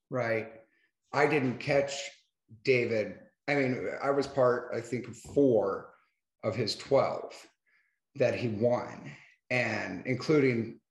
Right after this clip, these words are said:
his last collegiate win in his last meet as a collegiate coach. Um, and for him, I'm just moved that I was a part of that effort to send him out the way he went out collegiately.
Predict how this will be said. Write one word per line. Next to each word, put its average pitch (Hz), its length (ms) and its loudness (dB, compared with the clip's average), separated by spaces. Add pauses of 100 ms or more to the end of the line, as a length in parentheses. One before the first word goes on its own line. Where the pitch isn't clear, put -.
(260)
his 120 360 -2
last 123 480 0
collegiate 113 460 -2
win 90 440 -8 (560)
in 123 120 -2
his 107 180 -4
last 110 340 0
meet 101 320 -4 (840)
as 104 140 -8
a 104 40 -10
collegiate - 380 -4
coach. - 560 -4 (640)
Um, 76 640 -8 (100)
and 110 480 -2
for 131 160 0
him, 120 720 -2 (720)
I'm 190 180 2
just 160 200 0
moved 151 220 4
that 131 100 4
I 127 80 4
was 117 160 -4
a 117 80 -8 (260)
part 127 400 0
of 107 140 -4
that 110 260 -2
effort 117 480 -4
to - 160 -10
send 117 340 -2
him 104 360 -6
out 110 260 -2
the 104 100 -6
way 98 160 -2
he 98 280 -8
went 92 200 -6
out 95 240 -8
collegiately. 107 580 -6